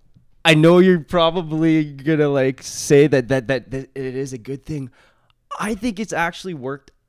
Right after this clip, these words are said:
against me for some reason. And it, it might just be me personally, but I used to, I used to wing everything. I, sometimes I wouldn't even come to a show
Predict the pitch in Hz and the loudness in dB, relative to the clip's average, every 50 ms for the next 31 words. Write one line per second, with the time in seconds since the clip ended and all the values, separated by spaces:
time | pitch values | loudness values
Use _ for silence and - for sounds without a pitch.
0 | _ - 139 117 113 101 117 143 135 139 135 - - - 123 104 90 82 - _ | _ -14 -14 -14 -12 -8 -6 -6 -4 -6 -6 -10 -12 -14 -14 -14 -14 -16 -16 _
1 | - 147 - - 175 165 165 156 151 135 101 104 92 - _ - 135 151 165 - | -14 -12 -10 -8 -8 -8 -8 -10 -10 -12 -12 -16 -20 -18 _ -12 -10 -8 -10 -10
2 | _ - 165 139 139 147 135 185 220 240 - _ 247 247 240 220 214 220 214 - | _ -14 -12 -10 -8 -8 -10 -10 -12 -16 -14 _ -12 -10 -10 -8 -10 -10 -12 -12
3 | - 170 170 175 - - 131 123 113 110 113 92 110 113 113 151 185 196 190 - | -12 -12 -12 -14 -14 -12 -12 -10 -10 -10 -10 -8 -8 -8 -8 -8 -10 -12 -16 -20
4 | - 107 - _ _ _ _ _ _ _ _ _ 156 170 - - 127 110 104 107 | -20 -20 -20 _ _ _ _ _ _ _ _ _ -16 -14 -12 -12 -12 -12 -10 -10
5 | 110 110 107 110 104 - - 95 95 92 98 87 _ 78 71 85 110 131 - _ | -12 -12 -12 -14 -16 -18 -18 -20 -20 -20 -20 -20 _ -20 -20 -20 -20 -20 -20 _
6 | - - 165 - 330 370 370 254 196 170 139 143 143 143 123 131 110 - - _ | -16 -16 -16 -14 -16 -18 -18 -16 -16 -16 -14 -14 -14 -12 -12 -12 -14 -14 -18 _
7 | 107 107 107 110 110 104 - - - 120 110 107 101 95 - 101 - - - 107 | -20 -18 -18 -18 -18 -20 -20 -20 -18 -16 -14 -14 -14 -14 -14 -16 -16 -14 -14 -12
8 | 104 101 101 95 95 92 | -10 -10 -10 -10 -12 -14